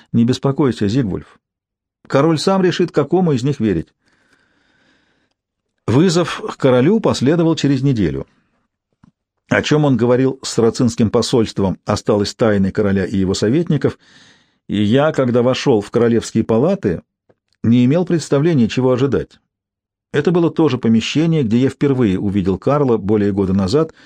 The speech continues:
и здесь мало что изменилось. На столе по-прежнему находился глиняный макет дворца, и стоявший у окна король был также в перепоясанной тунике и обычных рейтузах, какие носят горожане.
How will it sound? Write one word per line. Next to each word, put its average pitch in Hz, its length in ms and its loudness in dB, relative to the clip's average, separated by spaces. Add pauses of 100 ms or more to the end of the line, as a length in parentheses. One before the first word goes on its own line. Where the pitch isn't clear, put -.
(420)
и 113 80 0
здесь 147 320 0
мало 143 300 2
что 101 180 -2
изменилось. 127 580 0 (460)
На 123 120 2
столе 147 340 2
по-прежнему 127 640 2
находился 113 560 0
глиняный 107 400 2
макет 104 340 0
дворца, 104 640 -2
и 113 180 -2
стоявший 117 520 0
у 113 160 0
окна 110 260 0
король 135 380 0 (560)
был 117 220 2
также 104 460 0
в 90 60 -6
перепоясанной 110 680 0
тунике 135 440 0
и 127 140 -2
обычных 110 420 -2
рейтузах, 139 640 -2
какие 120 320 -2
носят 117 260 0
горожане. 107 520 -2